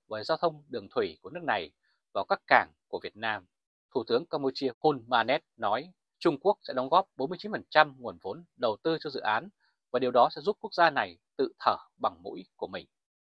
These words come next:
Theo giới quan sát, sau lễ khởi công hoành tráng công trình kênh đào Phủ Nam Techno vào ngày mùng năm tháng tám, hơn ba tháng sau,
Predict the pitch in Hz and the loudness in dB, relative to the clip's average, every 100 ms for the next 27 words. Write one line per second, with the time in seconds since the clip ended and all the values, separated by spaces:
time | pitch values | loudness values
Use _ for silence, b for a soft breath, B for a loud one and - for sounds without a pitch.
0 | _ 131 117 143 131 107 - 160 _ _ | _ 0 2 2 0 0 2 0 _ _
1 | - - 143 147 - - 139 131 _ - | -4 2 2 2 -4 -4 -4 -4 _ -4
2 | 87 - 104 98 165 - 160 165 107 85 | -4 -6 -8 -8 -10 -8 -8 -6 -10 -8
3 | 143 139 113 85 - 104 95 113 120 _ | -6 0 0 0 -6 -12 -4 -2 -2 _
4 | 117 - 120 101 - _ 131 131 127 127 | -8 0 0 0 -8 _ -2 0 -2 -2
5 | 165 156 156 160 - 123 185 _ _ - | -6 -6 -16 2 4 4 0 _ _ -2
6 | 147 123 120 113 127 - 120 107 | -2 2 0 0 -4 2 2 0